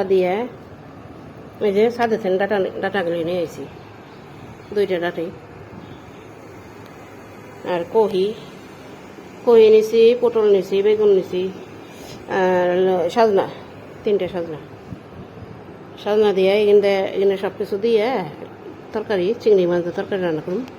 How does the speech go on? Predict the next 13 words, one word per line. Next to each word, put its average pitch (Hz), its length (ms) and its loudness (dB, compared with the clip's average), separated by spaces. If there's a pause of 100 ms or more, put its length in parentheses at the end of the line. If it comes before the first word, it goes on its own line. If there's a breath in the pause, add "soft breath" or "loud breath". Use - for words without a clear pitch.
(4000)
আর 170 160 -2
একটা 165 160 -10
ভাজি 165 320 -4
করুম। 151 200 -4 (920)
ভাজি 185 260 0
কি 202 140 -2
করুম 190 220 2
চিন্তা 196 280 -2
করতেছি, 175 320 -4
এখন 185 240 2
পটল 233 300 2
ভাজি 156 220 0
করুম 160 180 0